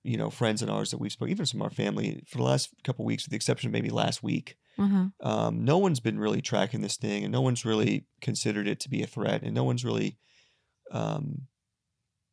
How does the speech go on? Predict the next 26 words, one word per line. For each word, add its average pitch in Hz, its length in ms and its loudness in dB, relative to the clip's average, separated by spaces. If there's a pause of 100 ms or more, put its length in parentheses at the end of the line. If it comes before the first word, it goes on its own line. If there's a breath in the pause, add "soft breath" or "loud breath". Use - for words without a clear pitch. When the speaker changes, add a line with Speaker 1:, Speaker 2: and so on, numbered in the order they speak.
(140)
Speaker 1:
I 113 80 6
should 113 200 0
say 107 140 2
not 101 260 0
no 110 140 -2
one, - 240 -4
but - 260 -2 (880)
there 185 220 10
are, 202 100 12
Speaker 2:
Generally 160 340 12
Speaker 1:
generally 147 340 10
Speaker 2:
speaking. 120 160 4
Speaker 1:
speaking, 113 400 4
the 107 80 0
general 127 300 8
public, 113 520 4 (300 soft breath)
at - 80 -2
least 123 200 4
in 131 60 -2
this 110 200 2
area, 104 320 6
isn't 117 420 0
too - 160 -4
concerned 107 400 -2
about - 260 0
it. - 140 -2